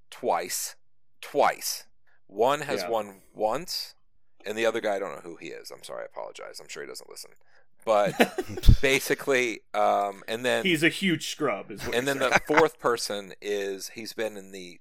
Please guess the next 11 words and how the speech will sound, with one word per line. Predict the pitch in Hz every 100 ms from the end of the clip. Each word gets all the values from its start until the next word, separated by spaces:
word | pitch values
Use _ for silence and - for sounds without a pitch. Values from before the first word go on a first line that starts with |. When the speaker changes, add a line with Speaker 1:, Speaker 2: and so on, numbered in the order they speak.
| -
Speaker 1:
championship | - 104 98 101 92 - 92 - -
final | - 104 98 92
game | 82 95 90 87 85 -
twice. | - - - - - - - - - -
So | - - 143 127 117 - - - - -
if | 170 247
you're | 202
good | 117 127
at | 180
the | 147
game, | 117 107 110 151 196